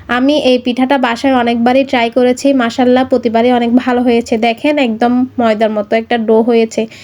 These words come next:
এটা এখন হাতে সামান্য একটু মোলে তেল লাগাই ছোট ছোট লিচি করে নিব। করা হয়ে গেলে এরপর আমি আস্তে আস্তে সবগুলো শামুক পিঠা তৈরি করে নিব। শামুক পিঠাগুলো তৈরি করা হয়ে গেলে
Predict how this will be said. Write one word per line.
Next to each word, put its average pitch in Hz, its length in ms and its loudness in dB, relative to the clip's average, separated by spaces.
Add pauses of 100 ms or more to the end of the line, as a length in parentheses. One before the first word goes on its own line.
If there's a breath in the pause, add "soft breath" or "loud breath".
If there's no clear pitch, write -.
(240 loud breath)
এটা 240 260 0
এখন 262 140 0
হাতে 254 340 -2
সামান্য 254 400 0
একটু 254 280 -2
মোলে 240 380 4 (100)
তেল 247 280 2
লাগাই 214 340 0 (180)
ছোট 254 120 2 (120)
ছোট 262 100 -2 (140)
লিচি 233 240 -2
করে 214 220 -2
নিব। 214 180 -2 (500 loud breath)
করা 254 280 0
হয়ে 277 240 4
গেলে 277 240 2 (140)
এরপর 240 300 -2
আমি 254 220 0
আস্তে 233 240 -2
আস্তে 240 220 -2
সবগুলো 247 540 0
শামুক 247 360 -2
পিঠা 262 240 0 (100)
তৈরি 220 180 2
করে 214 200 -4
নিব। 214 180 -4 (600 loud breath)
শামুক 285 340 2
পিঠাগুলো 285 420 2 (100)
তৈরি 233 200 2
করা 233 260 0
হয়ে 269 280 2
গেলে 269 280 0